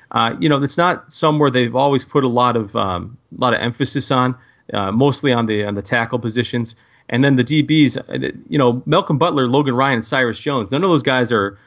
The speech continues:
are blue chip first round picks, but they are guys that have been thrust in this position and that the Patriots seem to have confidence in going forward. Malcolm Butler there got a high,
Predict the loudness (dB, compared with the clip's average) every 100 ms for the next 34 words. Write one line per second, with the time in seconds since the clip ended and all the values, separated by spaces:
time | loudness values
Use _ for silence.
0 | _ -4 -4 -2 2 2 2 0 -2 -2
1 | _ _ _ _ -2 0 0 0 -2 -2
2 | -4 -4 -4 -4 -8 _ _ _ -4 0
3 | 2 2 2 0 0 0 -2 -4 -2 0
4 | 0 -2 -6 -6 -6 -2 -2 -2 -4 -4
5 | -4 -6 -6 _ -2 0 0 2 2 4
6 | 2 2 0 0 -2 -4 -4 -2 -2 0
7 | 2 2 2 -4 -14 -20 -4 2 2 4
8 | 2 2 2 2 4 2 2 0 0 2
9 | 4 2